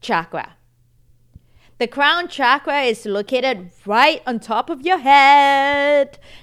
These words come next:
The color is white, and the element is very, very special superpower, the divine consciousness. Okay?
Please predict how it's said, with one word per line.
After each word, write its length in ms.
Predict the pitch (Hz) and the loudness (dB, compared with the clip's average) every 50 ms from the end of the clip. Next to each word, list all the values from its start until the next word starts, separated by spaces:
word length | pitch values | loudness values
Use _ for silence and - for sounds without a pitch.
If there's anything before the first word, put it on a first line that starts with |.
| - | -14
The 120 | - 180 180 | -10 -10 -10
color 380 | - - - 285 269 269 277 | -10 -8 -4 -2 0 0 2
is 240 | 277 269 269 269 - | 2 2 0 0 -4
white, 680 | 269 254 233 254 277 302 311 - - - - - - _ _ _ _ _ _ _ _ _ | -10 -4 0 2 2 2 2 -2 -10 -20 -20 -20 -20 _ _ _ _ _ _ _ _ _
and 220 | - 208 208 202 190 | -12 -10 -10 -8 -8
the 160 | 185 180 - - | -8 -10 -8 -6
element 440 | 190 214 226 240 240 247 262 262 | -4 -4 -2 -2 -4 -4 -4 -6
is 180 | 247 175 165 - | -6 -8 -10 -12
very, 540 | 175 165 160 - 208 196 202 214 214 220 226 | -16 -18 -12 -8 -6 -4 -4 -4 -4 -4 -4
very 320 | 196 202 196 208 214 208 | -4 -4 -4 -2 -4 -4
special 520 | 202 - - 202 190 190 - - 220 202 196 | -6 -6 -6 -4 -4 -4 -4 -6 -6 -6 -6
superpower, 920 | 190 - - 262 294 - - 202 - 202 202 180 170 165 156 123 - _ _ _ _ _ _ _ _ _ _ _ _ - | -8 -10 -10 -10 -10 -10 -12 -12 -6 -2 0 0 0 0 -4 -6 -10 _ _ _ _ _ _ _ _ _ _ _ _ -6
the 140 | 220 208 202 | -4 -4 -4
divine 1000 | 175 175 226 196 180 170 175 196 214 233 233 226 226 226 226 226 233 240 247 247 | -2 -4 -4 -4 -6 -6 -8 -6 -4 -4 -4 -4 -2 -2 -4 -4 -4 -6 -8 -12
consciousness. 1300 | - - - 214 180 175 185 180 180 202 170 165 - - 170 165 165 160 127 - - - - - _ _ _ _ _ _ _ _ _ _ _ _ _ _ _ | -14 -12 -8 -6 -6 -4 -6 -8 -8 -6 -6 -6 -8 -10 -12 -10 -10 -10 -10 -14 -18 -20 -20 -20 _ _ _ _ _ _ _ _ _ _ _ _ _ _ _
Okay? 340 | - 196 185 202 247 262 | -8 -6 -4 -4 -6 -8